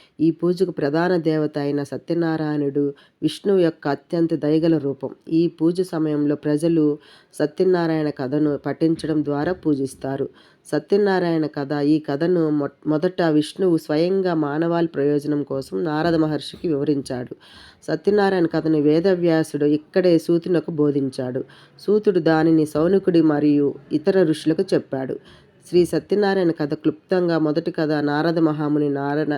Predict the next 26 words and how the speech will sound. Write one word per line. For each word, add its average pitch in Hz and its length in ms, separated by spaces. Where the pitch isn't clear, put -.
నారాయణుడి 160 600
వ్రతం 143 380
యొక్క 147 260
ప్రాముఖ్యతను 175 680
వివరించటం 151 640
గురించి 170 360
వివరిస్తుంది. 151 680
దీనిని 165 560
సూత 185 320
మహాముని 165 540
నైమిషారణ్యంలో 160 880
ఋషులకు 160 440
తిరిగి 175 320
చెబుతాడు. 135 560
రెండవ 196 340
కథ 165 240
కాశీ, 156 460
ప్రస్తుతం 165 600
వారణాసిలో 156 760
నివసించే 147 580
ఒక 139 180
పేద 151 340
బ్రాహ్మణుడు 156 520
వ్రతం 143 420
ఆచరించడం 147 760
ద్వారా 139 320